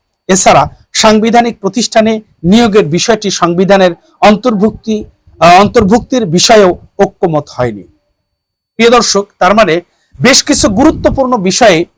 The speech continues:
এখনো দলগুলোর মধ্যে ঐক্যমত্যে পৌঁছাতে কিন্তু পারেনি।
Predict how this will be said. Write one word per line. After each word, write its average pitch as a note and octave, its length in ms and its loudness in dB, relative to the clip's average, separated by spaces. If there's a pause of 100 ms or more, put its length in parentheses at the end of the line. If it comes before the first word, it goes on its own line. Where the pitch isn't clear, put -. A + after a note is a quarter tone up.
(120)
এখনো A#3 480 0 (220)
দলগুলোর G#3 560 0
মধ্যে F3+ 560 -4 (320)
ঐক্যমত্যে A#3 540 -2
পৌঁছাতে F#3 460 -6
কিন্তু D3 260 -12
পারেনি। A2 360 -8